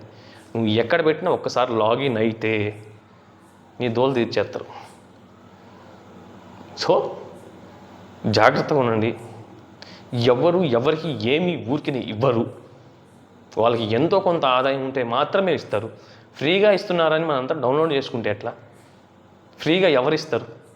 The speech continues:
ఎవ్వరు ఎవ్వరికి ఒక్క రూపాయి కూడా ఫ్రీగా ఇవ్వరు, ఇవ్వరు, ఇవ్వరు.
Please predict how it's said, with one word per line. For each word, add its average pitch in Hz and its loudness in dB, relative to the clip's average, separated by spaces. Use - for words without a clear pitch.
ఎవ్వరు 117 0
ఎవ్వరికి 113 -2
ఒక్క - -8
రూపాయి 123 0
కూడా 127 0
ఫ్రీగా 123 2
ఇవ్వరు, 110 2
ఇవ్వరు, 113 2
ఇవ్వరు. 143 2